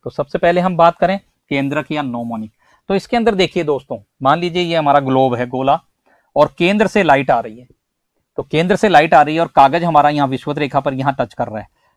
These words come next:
तो कागज जब विषुवत रेखा पे यहाँ टच कर रहा है तो यहाँ से जो भी लाइट आएगी जितने डिग्री का ये अक्षांश है वो यहाँ पर टच करेगा, देशांतर है वो यहाँ पे टच करेगा, तो यू-,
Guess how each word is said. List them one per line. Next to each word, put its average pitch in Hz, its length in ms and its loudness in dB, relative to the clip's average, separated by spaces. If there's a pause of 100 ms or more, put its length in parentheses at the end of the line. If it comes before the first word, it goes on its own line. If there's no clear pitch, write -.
(120)
तो 135 60 -6
कागज 151 340 4
जब 180 180 -2
विषुवत 160 280 -4
रेखा 156 220 2
पे 160 100 -2
यहाँ 151 160 0
टच 135 220 -2
कर 139 140 0
रहा 127 120 0
है 120 120 -4 (380)
तो 147 40 -6
यहाँ 143 320 2
से 196 160 0
जो 156 180 -2
भी 214 120 0
लाइट 175 280 6
आएगी 151 300 2
जितने 151 280 -4
डिग्री 139 240 -4
का 147 100 -2
ये 143 160 -2
अक्षांश 135 420 -4
है 139 60 -4
वो 135 140 -6
यहाँ 127 320 -4
पर 160 180 0 (220)
टच 139 180 -4
करेगा, 113 420 -14 (800)
देशांतर 165 460 0
है 170 100 4
वो 165 140 -2
यहाँ 139 200 0
पे 160 140 0
टच 139 200 -2
करेगा, 123 300 -2
तो 135 120 -8
यू-, 135 240 -12